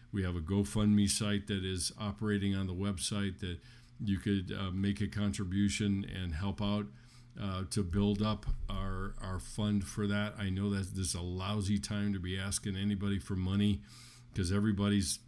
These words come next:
pit-, you know, pitching in and trying to help other people, and I get that. I do. Um, a-, and so it's, it's just a, uh, it's a request for consideration, nothing else.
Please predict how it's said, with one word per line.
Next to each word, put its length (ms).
pit-, 240
you 160
know, 80
pitching 400
in 160
and 160
trying 240
to 80
help 240
other 180
people, 440
and 100
I 80
get 300
that. 240
I 100
do. 400
Um, 520
a-, 40
and 440
so 440
it's, 420
it's 260
just 320
a, 320
uh, 160
it's 480
a 120
request 640
for 180
consideration, 960
nothing 320
else. 400